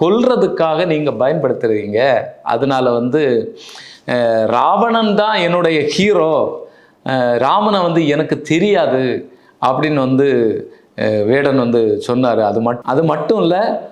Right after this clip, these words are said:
ராவண பெரும்பாட்டனை பற்றி ஒரு பாடல் நான் கொண்டு வர போறேன்னு சொன்ன உடனே அவங்களுக்கான பதட்டம் வந்து கூடுச்சு. ஏன்னா,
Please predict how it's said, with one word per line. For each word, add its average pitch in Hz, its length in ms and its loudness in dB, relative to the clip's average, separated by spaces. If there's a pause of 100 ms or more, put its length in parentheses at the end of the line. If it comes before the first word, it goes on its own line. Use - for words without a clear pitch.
(140)
ராவண 185 520 0
பெரும்பாட்டனை 233 840 0
பற்றி 233 260 -2
ஒரு 208 180 2
பாடல் 226 400 0
நான் 202 200 -2
கொண்டு 185 200 0
வர 202 140 0
போறேன்னு 175 400 -2
சொன்ன 165 240 -2
உடனே 165 640 -2
அவங்களுக்கான 147 800 0 (100)
பதட்டம் 202 360 -2
வந்து 147 300 -2
கூடுச்சு. 151 380 -2
ஏன்னா, 135 460 -2